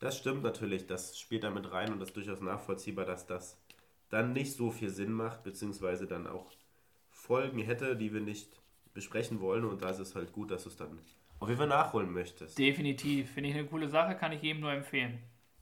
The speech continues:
Speaker 1: Ja, dann würde ich jetzt sagen, sprechen wir entweder über die Kilometer dreißig bis vierzig oder kurz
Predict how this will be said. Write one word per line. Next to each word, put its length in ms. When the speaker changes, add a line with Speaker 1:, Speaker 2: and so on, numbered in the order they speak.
Speaker 1:
Ja, 520
dann 500
würde 200
ich 100
jetzt 240
sagen, 840
sprechen 880
wir 520
entweder 500
über 160
die 120
Kilometer 320
dreißig 420
bis 200
vierzig 540
oder 340
kurz 480